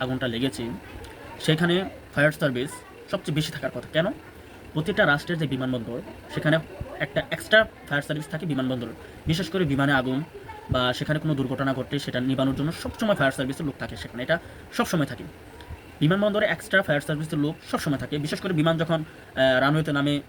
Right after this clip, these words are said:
তখন, আহ, বিমানের চাকাতে আগুন লেগে যেতে পারে।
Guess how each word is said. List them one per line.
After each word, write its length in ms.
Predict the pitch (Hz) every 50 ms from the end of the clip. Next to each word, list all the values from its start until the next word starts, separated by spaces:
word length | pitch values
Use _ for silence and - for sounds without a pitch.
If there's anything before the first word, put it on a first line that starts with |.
| -
তখন, 360 | - 143 - 143 139 131 127 131 - - - - - - - -
আহ, 180 | - 127 127 127
বিমানের 300 | 131 139 139 147 147 143
চাকাতে 280 | - 156 - 156 - 147
আগুন 160 | 135 139 139
লেগে 160 | 139 139 143
যেতে 160 | 139 123 135
পারে। 280 | 135 127 127 131 135